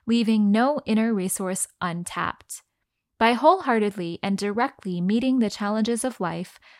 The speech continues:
we bring forth from within ourselves the three Buddha bodies with which we are eternally endowed.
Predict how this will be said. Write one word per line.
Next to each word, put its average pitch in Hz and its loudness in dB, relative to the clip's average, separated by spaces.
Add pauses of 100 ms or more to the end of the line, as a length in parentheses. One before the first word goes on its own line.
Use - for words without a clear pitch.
(120)
we 226 2
bring 285 -4
forth 185 -6
from 196 -2
within 190 -2
ourselves 196 -2 (220)
the 202 -2
three 277 -4
Buddha 220 0
bodies 170 -2
with - -8
which 269 -2
we 208 -2
are 170 -2
eternally 277 -6
endowed. 170 -4